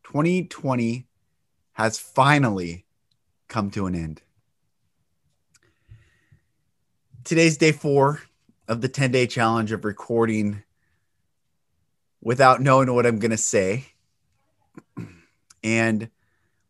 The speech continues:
I do wanna say a heartfelt thank you sincerely to every person that, who listens. The numbers of this podcast have exponentially jumped up,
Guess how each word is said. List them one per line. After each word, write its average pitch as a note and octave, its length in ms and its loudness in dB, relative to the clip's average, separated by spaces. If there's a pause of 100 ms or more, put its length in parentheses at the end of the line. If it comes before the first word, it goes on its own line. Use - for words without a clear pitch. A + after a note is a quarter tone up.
(260)
I C3 80 -4
do F#3+ 160 2
wanna F3+ 180 2
say C3+ 280 2
a A#2 60 4
heartfelt A2+ 540 0
thank A2+ 400 -4
you F#2 420 -4 (160)
sincerely A2 800 -4
to - 160 -10
every A#2+ 240 -2
person A2 400 -4
that, - 160 -8
who G2 160 -8
listens. E2 560 -10 (1400)
The A2 380 2 (560)
numbers B2 480 0
of G2+ 140 -4
this - 340 -8 (300)
podcast A#2 600 0
have F#2+ 400 -6 (920)
exponentially B2+ 840 -4
jumped A2 380 -4
up, G#2 320 0